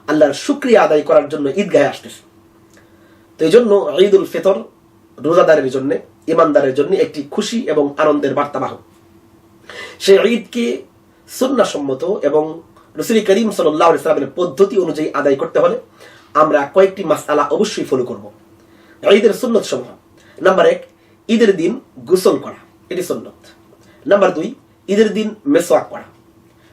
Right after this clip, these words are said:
নাম্বার তিন, ঈদের দিনে নিজের কাছে থাকা যে কোনো খুশবু ব্যবহার করা। নাম্বার চার, ঈদ উল ফিতরে যাওয়ার আগে যে কোনো ধরনের মিষ্টান্ন, খেজুর হোক অথবা মধু হোক অথবা যে কোনো মিষ্টান্ন,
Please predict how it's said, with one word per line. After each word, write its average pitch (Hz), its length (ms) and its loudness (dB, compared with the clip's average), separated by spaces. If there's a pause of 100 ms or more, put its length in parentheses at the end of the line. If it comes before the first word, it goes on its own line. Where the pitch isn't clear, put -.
(160)
নাম্বার 185 300 2
তিন, 170 260 -6 (420)
ঈদের 202 280 2
দিনে 165 360 0
নিজের 160 340 2
কাছে 156 240 -2
থাকা 202 220 2
যে 170 120 -2
কোনো 156 220 -2
খুশবু 226 440 -6
ব্যবহার 143 360 -2
করা। - 160 -18 (540)
নাম্বার 175 280 2
চার, 156 180 0 (500)
ঈদ 226 160 2
উল 233 120 -4 (100)
ফিতরে 170 500 2 (140)
যাওয়ার 139 400 -2
আগে 131 420 -4 (600)
যে 269 160 2
কোনো 269 180 2
ধরনের 165 280 4
মিষ্টান্ন, 143 520 -2 (120)
খেজুর 147 280 -2
হোক 135 220 -4 (240)
অথবা 135 420 -4 (160)
মধু 143 300 4
হোক 135 160 -2 (180)
অথবা 202 200 4
যে 185 140 4
কোনো 175 160 0
মিষ্টান্ন, 170 520 -4